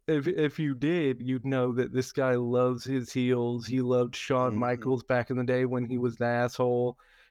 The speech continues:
Speaker 2: Mm-hmm.
Speaker 1: His favorite wrestler.
Speaker 2: Of
Speaker 1: But,
Speaker 2: all
Speaker 1: um,
Speaker 2: time. And
Speaker 1: but I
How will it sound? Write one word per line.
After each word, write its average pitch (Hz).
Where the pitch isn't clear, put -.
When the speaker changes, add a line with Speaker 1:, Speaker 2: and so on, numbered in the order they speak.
Speaker 2:
Mm-hmm. 113
Speaker 1:
His 139
favorite 131
wrestler. 123
Speaker 2:
Of -
Speaker 1:
But, 123
Speaker 2:
all 123
Speaker 1:
um, 117
Speaker 2:
time. 107
And 107
Speaker 1:
but 69
I 101